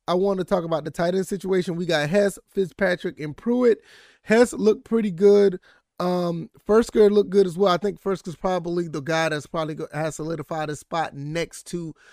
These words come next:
uh, Kyle Pitts. Um, so you got Hess, Fitzpatrick, and Pure-, uh, uh, Purritt.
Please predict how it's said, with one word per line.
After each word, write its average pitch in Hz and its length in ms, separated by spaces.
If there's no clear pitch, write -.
uh, 151 140
Kyle 160 300
Pitts. 190 460
Um, 156 400
so 196 300
you 180 200
got 190 380
Hess, 202 440
Fitzpatrick, 185 560
and 151 120
Pure-, 233 420
uh, 180 280
uh, 160 280
Purritt. 220 480